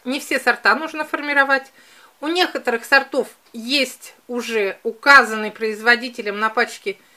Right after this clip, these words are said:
способ предпочтительный формирования, при котором вы получите наилучший результат. И если сорт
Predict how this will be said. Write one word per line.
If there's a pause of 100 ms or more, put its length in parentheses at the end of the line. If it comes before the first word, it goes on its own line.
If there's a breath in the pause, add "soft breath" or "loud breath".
(200 soft breath)
способ (720)
предпочтительный
формирования,
при
котором
вы
получите
наилучший
результат. (840 soft breath)
И
если
сорт